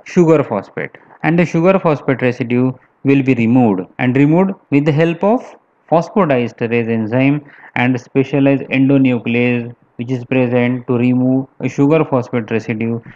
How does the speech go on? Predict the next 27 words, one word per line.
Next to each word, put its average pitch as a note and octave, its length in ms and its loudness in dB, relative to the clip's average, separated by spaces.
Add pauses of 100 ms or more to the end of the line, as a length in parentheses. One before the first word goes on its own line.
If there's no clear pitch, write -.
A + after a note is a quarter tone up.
(200)
without B2 580 0 (380)
any B2 200 2
nitrogenous A#2 720 -2
base A#2 280 -2
attached G#2+ 400 -6
to A2 60 -8
it. G2+ 260 -6 (800)
Okay, G3 340 -4 (240)
then C#3 500 0 (220)
inserting F#3+ 640 2
the F3+ 80 -2
correct E3 360 -2
nucleotide B2+ 840 0
to B2+ 100 -2
match A2 480 -2
the A#2+ 180 -2
undamaged C3+ 720 0
complementary A2+ 760 -4
D G#2+ 100 -4
N G#2+ 120 -4
A G#2+ 40 -6
strand A2 420 -8
by G#2+ 180 -6
D G#2 200 -6
N G#2 120 -4
A G#2 60 -4
ligase. F2 560 -6